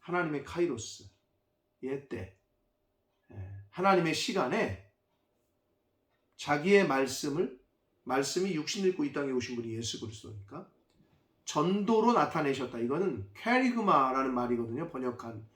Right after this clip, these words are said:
헬라어 원문이. 이게 복음이 선포되어-, 되어지는 걸 말하는데 예수 그리스도를 이 땅에 보내셔서 성육신 하심으로 구원 사역을 어떻게 보면 선포하신 거죠.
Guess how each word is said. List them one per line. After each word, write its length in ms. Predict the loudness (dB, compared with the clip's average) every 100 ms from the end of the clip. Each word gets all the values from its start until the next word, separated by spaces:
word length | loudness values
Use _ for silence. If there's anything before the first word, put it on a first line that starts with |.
| _ _ -4
헬라어 320 | 0 2 4
원문이. 600 | 4 4 2 0 -2 -8 _ _ _ -12
이게 380 | 0 2 2 2
복음이 340 | -2 0 -2
선포되어-, 840 | 0 0 2 4 4 4 2 -2 -8 -4
되어지는 480 | 2 2 2 0 -2
걸 140 | -4
말하는데 720 | -6 -6 -8 -10 -6 -6 -6 -12 _ _ _ _ _ _ _ _ _ 2
예수 380 | 4 4 4
그리스도를 400 | 4 4 2 2
이 100 | 2
땅에 280 | 0 2 2
보내셔서 540 | 0 -2 -2 -2 0 0
성육신 600 | 2 2 2 0 -2 0
하심으로 1000 | 0 0 0 0 4 4 4 2 -2 -18 _ _ -4
구원 340 | 4 4 4
사역을 800 | 0 2 2 0 0 0 0 -4 _ -16
어떻게 280 | -12 -6 -4
보면 160 | -4
선포하신 600 | 2 2 2 -2 -2 -8
거죠. 320 | -12 -14 -18